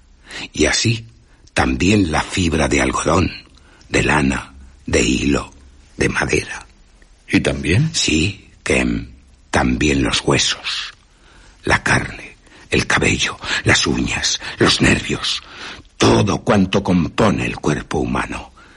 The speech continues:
Speaker 1: excepto el color rojo de su sangre y el pigmento oscuro de su cabello,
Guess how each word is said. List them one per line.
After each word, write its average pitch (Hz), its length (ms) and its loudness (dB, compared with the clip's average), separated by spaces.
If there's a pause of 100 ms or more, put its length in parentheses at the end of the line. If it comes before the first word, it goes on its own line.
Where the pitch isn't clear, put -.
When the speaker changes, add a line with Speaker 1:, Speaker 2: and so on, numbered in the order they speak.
(840)
Speaker 1:
excepto - 580 -2
el 65 160 -2
color 71 340 0
rojo 82 340 0
de - 120 0
su - 140 0
sangre 78 580 0 (400)
y - 80 2
el 73 120 2
pigmento 95 640 4
oscuro 82 500 0
de 76 100 0
su - 160 -2
cabello, - 580 0